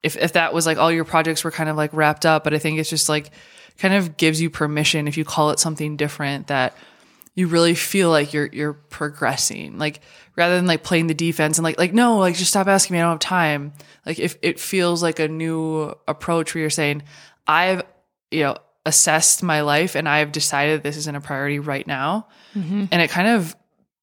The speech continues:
Speaker 1: I don't know if it hurts people's feelings more. I feel like it's more
Speaker 2: It's, like, straightforward.
Speaker 1: Yeah, it's just like, "Oh, okay, got it. I
Speaker 2: Yeah.
Speaker 1: totally get it," because everyone has to prioritize constantly. So
Speaker 2: Mm-hmm.
Speaker 1: it seems like it's more, um, understanding or just, yeah, helps you see the picture instead of just, again,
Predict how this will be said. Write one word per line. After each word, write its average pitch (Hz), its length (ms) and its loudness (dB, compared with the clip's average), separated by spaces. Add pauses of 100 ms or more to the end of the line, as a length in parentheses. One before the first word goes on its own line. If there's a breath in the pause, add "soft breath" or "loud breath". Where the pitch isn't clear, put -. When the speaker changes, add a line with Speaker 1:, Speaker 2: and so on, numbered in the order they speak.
(420)
Speaker 1:
I 185 40 2
don't 247 120 2
know 262 100 6
if - 80 0
it - 80 -2
hurts 165 300 0
people's 160 340 -4
feelings 160 320 -2
more. 156 220 -2
I 208 100 2
feel 202 140 0
like 190 120 2
it's 160 180 -2
more 151 260 0
Speaker 2:
It's, - 160 -10
like, 247 100 -10
straightforward. 214 640 0
Speaker 1:
Yeah, 143 200 4
it's 156 120 0
just 175 160 0
like, 175 140 0
"Oh, 254 280 4
okay, 196 220 2
got 175 240 4
it. 90 220 -6 (160)
I 208 60 -4
Speaker 2:
Yeah. - 20 -2
Speaker 1:
totally 208 400 2
get 170 180 2
it," 87 140 -2
because 180 260 0
everyone 185 380 2
has 151 460 0
to 156 100 -8
prioritize 143 520 -6
constantly. - 460 -12
So - 160 -2
Speaker 2:
Mm-hmm. 147 220 -2 (460 loud breath)
Speaker 1:
it - 40 -6
seems 220 320 2
like 165 160 2
it's 160 260 -2
more, 151 600 0
um, 143 240 -2
understanding 151 640 -2
or 147 120 -2
just, 147 360 -4 (420 soft breath)
yeah, 156 200 -4
helps - 340 -2
you 165 140 -6
see 170 380 0
the 151 100 -12
picture 151 340 -2
instead 143 280 -6
of 147 80 -4
just, 147 200 -6
again, 156 320 2